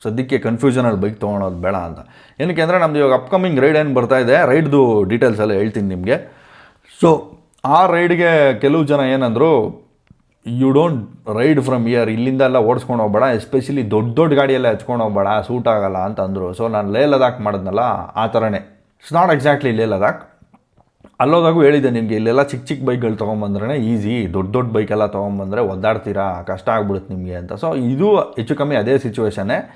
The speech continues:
So, ಬಿಟ್ಟಾಕ್ ಮತ್ತೆ ಆಗಿದ್ದೆಲ್ಲ ಒಳ್ಳೇದಕ್ಕೆ ಅಂತ ಅಂದ್ಕೊಂಡು ನಾನು ಸುಮ್ಮನೆ ಆದೆ. ಟ್ವೆಲ್ವ್ ಹಂಡ್ರೆಡ್ ತೊಗೊಂಡಿದ್ರು, I don't think ಇಲ್ಲಿಂದ ತೊಗೊಂಡೋಗೋದು was a good idea.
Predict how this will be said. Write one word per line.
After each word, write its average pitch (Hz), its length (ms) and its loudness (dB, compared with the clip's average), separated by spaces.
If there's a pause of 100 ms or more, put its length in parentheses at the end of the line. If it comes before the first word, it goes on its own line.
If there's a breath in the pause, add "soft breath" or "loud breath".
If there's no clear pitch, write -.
(160 loud breath)
So, 120 120 0
ಬಿಟ್ಟಾಕ್ 143 380 4
ಮತ್ತೆ 120 160 0
ಆಗಿದ್ದೆಲ್ಲ 120 380 0
ಒಳ್ಳೇದಕ್ಕೆ 104 520 -2
ಅಂತ 95 180 -8
ಅಂದ್ಕೊಂಡು 92 360 -6
ನಾನು 104 180 -4
ಸುಮ್ಮನೆ 98 300 -6
ಆದೆ. 87 220 -6
ಟ್ವೆಲ್ವ್ 120 240 -2
ಹಂಡ್ರೆಡ್ 120 640 0
ತೊಗೊಂಡಿದ್ರು, 135 500 2 (440)
I 113 40 -2
don't 127 240 -2
think 127 220 -4
ಇಲ್ಲಿಂದ 120 300 -2
ತೊಗೊಂಡೋಗೋದು 117 1000 0
was 98 120 -2
a 95 640 -2
good 113 180 0
idea. 107 180 0